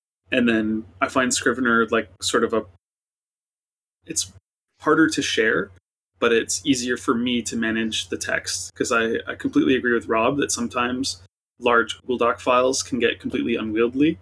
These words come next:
Um, and I find the same for InDesign files, where it's not always easy to find your bookmarks of where, like, this chapter starts,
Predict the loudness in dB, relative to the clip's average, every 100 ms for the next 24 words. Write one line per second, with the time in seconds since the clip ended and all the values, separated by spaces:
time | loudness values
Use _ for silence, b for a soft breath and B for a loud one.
0 | -12 _ _ _ -6 -4 -2 -4 -6 -10
1 | -10 -2 0 2 2 2 0 -2 -2 -4
2 | 0 0 0 -2 -2 -4 -4 -8 -10 _
3 | 2 2 4 0 B _ _ -4 2 4
4 | 4 2 -2 -4 -2 -6 -6 -10 -8 -4
5 | -2 0 -2 -4 -8 -16 _ _ _ -4
6 | 0 0 0 2 2 0 -2 -2 2 4
7 | 4 4 2 -6 _ b b b -6 -6
8 | -6 _ _ _ 0 0 2 0 0 -2
9 | 2 2 0 -6